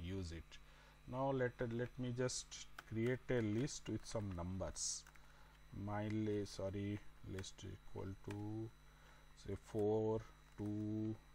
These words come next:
six, eleven. I am giving some random numbers. You, you can generate your own, not an issue. Now let me say s-, print max, the maximum value from this list, my list.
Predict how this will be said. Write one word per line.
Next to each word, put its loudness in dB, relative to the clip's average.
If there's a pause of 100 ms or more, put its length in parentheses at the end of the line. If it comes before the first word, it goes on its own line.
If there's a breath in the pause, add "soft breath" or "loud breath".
(140)
six, -2 (380)
eleven. 2 (100)
I 4
am 4
giving 4
some 0
random 2
numbers. -2
You, 2 (200)
you 0
can -2
generate -2
your -2
own, -2 (680 loud breath)
not -6
an -6
issue. -6 (580 loud breath)
Now -4 (120)
let 0
me 2
say 2
s-, 0 (180)
print 6 (840)
max, 6
the 6
maximum 6
value 6
from 2 (140)
this 2
list, -2 (680 loud breath)
my 4
list. 0